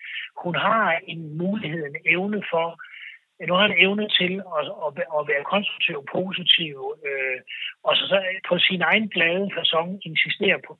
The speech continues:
klima, klima, klima i alle de debatter, jeg har set hende i. Øh, og hun har altså en mulighed for at samle de der grønne, grønne vælgere op. Alle partierne er jo uden undtagelse grønne i et eller andet omfang, men der er jo nogen, der er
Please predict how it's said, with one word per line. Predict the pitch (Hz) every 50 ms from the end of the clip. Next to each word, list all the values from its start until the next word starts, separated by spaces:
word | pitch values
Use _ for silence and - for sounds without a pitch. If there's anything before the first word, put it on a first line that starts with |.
| -
klima, | - 175 175 175 185 196 196 - - -
klima, | 175 175 175 180 185 160 - -
klima | 175 170 170 180 185 165
i | 143 143
alle | 147 160 170 170
de | 170 160
debatter, | 151 156 160 165 170 160 139 147
jeg | 156 156
har | 156 151 -
set | - - - - _
hende | _ 135 143 151
i. | - - - - - - - - - - - - - _ _ 147
Øh, | 147 147 143 139 143 143 -
og | 160 147 151
hun | 160 151 - -
har | 190 214 220 196 156
altså | 151 - - 175
en | 160 160 170
mulighed | 185 214 220 196 165 165 147 - -
for | 185 170 170
at | - -
samle | 165 156 156 151 151 151 -
de | 185 175 -
der | 196 165 143 135 - _ - -
grønne, | - 156 175 190 208 220 196 - -
grønne | - 147 143 143 135 143 143 139 147
vælgere | 147 156 156 165 156 147 135 117 120 127
op. | 131 - - _ _ _ - - - - - - - - 180
Alle | 208 226 220 - -
partierne | 156 156 - - 202 202 180 147 143 143 135 131 139 147 - 156 143
er | 139 135 139
jo | 139 151 165 175
uden | 190 202 190 160
undtagelse | 175 175 - 170 160 147 131 127 - - 151 - -
grønne | 151 147 156 170 180 190 175
i | 147
et | 160 165
eller | 175 147 143
andet | 147 139 131 156
omfang, | 190 196 - 180 165 - - - - - - - - - - _ _ 165
men | 160 156 156 151
der | 156 156
er | 160 180
jo | 185 175 170
nogen, | 170 175 185 175 170
der | 147 139 135
er | 143